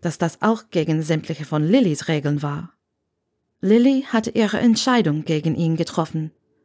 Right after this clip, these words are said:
Da brauchte er wohl kaum noch Rücksicht zu nehmen. Wilkes grinste.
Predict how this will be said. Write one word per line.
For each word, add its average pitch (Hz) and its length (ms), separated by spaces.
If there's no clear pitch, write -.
Da 180 260
brauchte 180 400
er 175 220
wohl 190 220
kaum 214 460
noch 208 220
Rücksicht 226 480
zu 151 120
nehmen. 151 400
Wilkes 180 500
grinste. 175 600